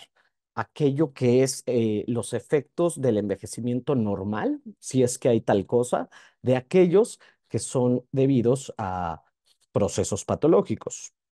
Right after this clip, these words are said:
especialmente cuando consideramos los mecanismos celulares que subyacen a estos problemas. Entonces, el, el deterioro cognitivo que acompaña a la edad,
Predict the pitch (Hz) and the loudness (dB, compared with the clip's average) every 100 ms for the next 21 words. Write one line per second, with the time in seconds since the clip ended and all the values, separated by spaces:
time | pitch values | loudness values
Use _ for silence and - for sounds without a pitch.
0 | _ 117 117 - 123 - 170 180 151 139 | _ 0 0 0 0 2 4 4 4 2
1 | 170 - _ _ - 117 117 120 113 117 | 0 -2 _ _ -4 0 2 0 0 -2
2 | 120 127 131 127 131 120 104 98 - 98 | -2 0 0 -2 -4 -8 -8 -8 -6 -6
3 | 107 117 - 101 92 98 120 110 151 - | -4 -6 -4 -4 -2 0 0 0 -2 -8
4 | _ _ _ _ 151 143 175 127 104 - | _ _ _ _ 2 2 0 0 -2 -2
5 | 123 95 87 - 117 - 90 87 76 - | -4 -4 -6 -6 -6 -4 -2 -2 -2 -8
6 | - - - _ _ _ _ 117 117 123 | -16 -16 -18 _ _ _ _ -2 2 2
7 | 82 76 - - _ _ _ _ _ 131 | 0 -6 -12 -18 _ _ _ _ _ 0
8 | 123 127 143 135 147 156 170 196 240 202 | 2 4 2 2 2 4 4 6 4 2
9 | 143 131 135 170 180 120 - 101 92 120 | 0 0 0 -2 -2 -2 -4 -6 -4 -2
10 | 113 120 117 - 98 87 85 85 90 92 | 0 -2 -6 -8 -8 -6 -4 -4 -6 -4
11 | 90 110 151 233 | 0 2 2 0